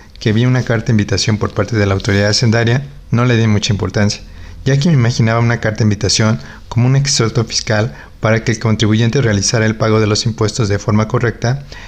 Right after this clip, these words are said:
en donde si el contribuyente hacía caso o no de esta recomendación, no tenía ninguna repercusión fiscal. Al principio, así fue, pero al paso del tiempo,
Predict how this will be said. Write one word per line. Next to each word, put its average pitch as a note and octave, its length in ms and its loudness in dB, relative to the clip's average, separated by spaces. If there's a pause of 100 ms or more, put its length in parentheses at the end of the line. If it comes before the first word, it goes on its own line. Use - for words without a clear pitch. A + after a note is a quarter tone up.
(140)
en A2 100 2
donde B2+ 220 4
si C#3+ 100 2
el C3+ 60 0
contribuyente A#2+ 640 2
hacía A2+ 260 0
caso A2 320 -2
o - 20 2
no G2+ 200 0
de G#2 260 0
esta G#2+ 240 0
recomendación, G#2+ 800 0 (720)
no C#3 160 2
tenía C3+ 260 2
ninguna A#2 380 2
repercusión G#2 580 -2
fiscal. F#2+ 420 -2 (600)
Al G#2 120 0
principio, C3 560 2 (440)
así C#3 600 0
fue, A2 380 0 (420)
pero A#2 200 2
al A2 100 2
paso A#2 240 2
del C#3 160 2
tiempo, C3 440 0